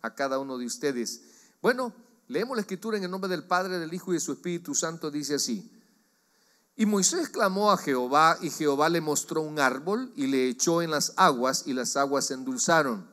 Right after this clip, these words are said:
Allí les dio", esto es importante, "allí les dio estatutos y ordenanzas,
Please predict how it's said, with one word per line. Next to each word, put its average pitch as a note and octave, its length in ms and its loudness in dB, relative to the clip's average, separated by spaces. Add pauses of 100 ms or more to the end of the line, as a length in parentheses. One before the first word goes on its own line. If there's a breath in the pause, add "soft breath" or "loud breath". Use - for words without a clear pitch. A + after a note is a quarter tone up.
(680 soft breath)
Allí F3+ 520 0
les F#3 240 2
dio", G3+ 460 2 (680)
esto F#3 260 -2
es A3 60 2
importante, D3+ 720 -4 (120)
"allí E3+ 540 0
les F#3 300 0
dio G#3+ 380 4
estatutos A3+ 1000 -2
y F3+ 80 -2
ordenanzas, F#3+ 1000 0